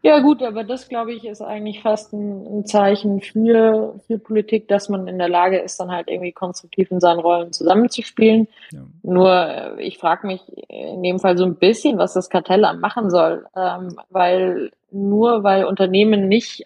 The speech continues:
Speaker 1: Preise umlegen oder, oder jetzt, äh, eine Steuer direkt umlegen und den Leuten das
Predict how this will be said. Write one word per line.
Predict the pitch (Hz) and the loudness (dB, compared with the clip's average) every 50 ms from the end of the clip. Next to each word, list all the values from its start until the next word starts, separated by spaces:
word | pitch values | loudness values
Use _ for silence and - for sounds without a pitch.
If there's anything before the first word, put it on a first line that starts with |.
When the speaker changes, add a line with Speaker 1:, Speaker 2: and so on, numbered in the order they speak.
| _ _ _ _ _ _ _ _ | _ _ _ _ _ _ _ _
Speaker 1:
Preise | - 180 185 214 247 240 226 214 | 0 2 4 4 2 2 0 -2
umlegen | 190 - 196 202 202 190 185 175 175 180 180 185 196 208 214 202 - | -2 -2 -4 -4 -4 -4 -4 -4 -4 -4 -4 -6 -8 -10 -10 -10 -10
oder, | 180 180 180 180 175 180 180 | -8 -6 -6 -4 -4 -4 -6
oder | - - 175 180 | -6 -6 -6 -6
jetzt, | 180 180 180 180 - - - - | -6 -6 -8 -10 -12 -16 -12 -10
äh, | 185 185 180 | -10 -10 -10
eine | 180 185 180 | -10 -8 -8
Steuer | - - - - 208 214 | -4 -2 0 2 2 2
direkt | 202 190 185 185 180 - | 2 2 0 0 -2 -4
umlegen | - 202 208 202 196 196 190 | -2 0 2 4 4 2 2
und | 180 180 180 | -2 -2 -2
den | 180 180 | 0 2
Leuten | 180 180 185 190 - 185 | 4 4 4 2 0 -6
das | 170 175 - | -8 -8 -10